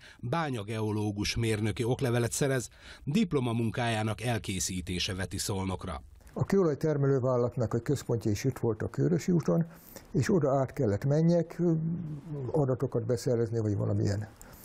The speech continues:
Speaker 2: célból, és a geológiai osztály vezetője, Vándorfi Róbert utána üzent a Miskolci Egyetemre a tanszékvezetőnek, Csókás professzornak, hogy szeretné, hogyha hozzánk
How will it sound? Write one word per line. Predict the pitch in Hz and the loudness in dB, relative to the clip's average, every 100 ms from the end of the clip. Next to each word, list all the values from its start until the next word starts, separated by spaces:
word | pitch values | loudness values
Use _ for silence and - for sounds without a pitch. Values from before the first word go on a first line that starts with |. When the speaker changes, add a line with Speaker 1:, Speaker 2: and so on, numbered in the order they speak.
| - | -18
Speaker 2:
célból, | - 156 160 151 180 180 - - - - - | -2 2 4 4 2 0 -6 -20 -20 -20 -2
és | 151 139 131 - - - - | 2 4 4 0 -8 -14 -4
a | 135 123 117 - - | 0 0 0 -6 -4
geológiai | 160 156 139 123 110 113 | 2 4 4 4 2 2
osztály | 110 120 | 2 0
vezetője, | 110 127 - 123 98 | 2 2 2 2 2
Vándorfi | 120 110 98 - | 2 0 -2 -2
Róbert | 110 135 123 107 - - - - - | 0 2 2 -2 -4 -16 -20 -20 -6
utána | - 127 131 120 - - - - | -2 2 2 0 -4 -12 -20 0
üzent | 190 135 117 104 - - - - - - - 123 - | 2 4 2 0 -6 -16 -20 -20 -18 -14 -6 -4 0
a | 127 | 2
Miskolci | 139 - 123 104 | 2 0 -2 2
Egyetemre | 110 107 113 107 | 0 0 -2 -2
a | |
tanszékvezetőnek, | 104 143 151 156 135 131 - 120 104 | 0 0 0 0 0 0 0 0 0
Csókás | 156 135 131 - | -2 0 -2 -2
professzornak, | 131 117 117 123 113 110 | -4 -2 0 0 0 0
hogy | 107 - - | -2 -4 -12
szeretné, | - 214 180 147 160 | 0 2 4 2 2
hogyha | 143 135 131 | 4 2 2
hozzánk | 160 139 131 113 | 2 4 2 0